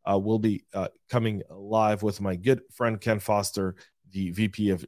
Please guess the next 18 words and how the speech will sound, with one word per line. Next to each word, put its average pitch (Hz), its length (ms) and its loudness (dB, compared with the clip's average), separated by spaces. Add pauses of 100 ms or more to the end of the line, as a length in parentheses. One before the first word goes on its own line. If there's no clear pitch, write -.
(140)
G 110 200 2
R 101 120 4
C 101 240 -2
over 95 400 -4
at, 95 180 -4 (160)
um, 90 300 -8 (520)
FleetCor. 127 500 4 (400)
And 98 180 0
so 95 340 2
a 98 160 -8 (140)
great, 120 240 2
great 113 240 4
episode. 101 340 2
You 95 100 0
don't 107 200 4
wanna 104 160 0
miss 95 240 -2
it. - 160 -4